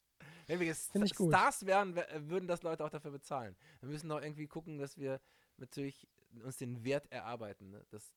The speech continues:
Speaker 1: dass die Menschen dafür bereit sind, das zu zahlen. Ja.
Speaker 2: Ja, ich glaube, ich glaube, wir finden da schon was. Zur Not, zur Not müssen wir ein paar, ein paar Nacktbilder von dir einstreuen. Einfach, das zieht dann.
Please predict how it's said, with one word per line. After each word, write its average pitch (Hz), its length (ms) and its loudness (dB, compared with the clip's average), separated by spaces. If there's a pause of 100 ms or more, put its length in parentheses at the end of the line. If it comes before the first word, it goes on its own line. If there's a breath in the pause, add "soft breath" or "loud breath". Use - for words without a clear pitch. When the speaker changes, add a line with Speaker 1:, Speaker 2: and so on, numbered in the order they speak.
Speaker 1:
dass 107 140 -16
die 117 80 -12
Menschen 110 280 -12
dafür 107 180 -10
bereit 98 300 -10
sind, 98 140 -16
das 92 100 -14
zu 95 100 -14
zahlen. - 320 -14 (520)
Ja. - 80 -20 (1000 soft breath)
Speaker 2:
Ja, 165 240 0
ich - 120 -2
glaube, 185 300 4
ich 165 80 -2
glaube, 165 280 0
wir 151 80 0
finden 160 240 -2
da 135 100 -2
schon 123 220 -6
was. 117 240 -10
Zur - 180 2
Not, 196 260 6
zur - 200 -2
Not 185 140 0
müssen 160 220 -2
wir 151 160 2
ein 151 100 -2
paar, 151 320 0
ein 151 120 -2
paar 147 160 -2
Nacktbilder 147 420 0
von 135 220 0
dir 127 300 -2
einstreuen. 120 520 -4
Einfach, 123 300 -4
das - 340 4
zieht - 260 2
dann. 123 240 0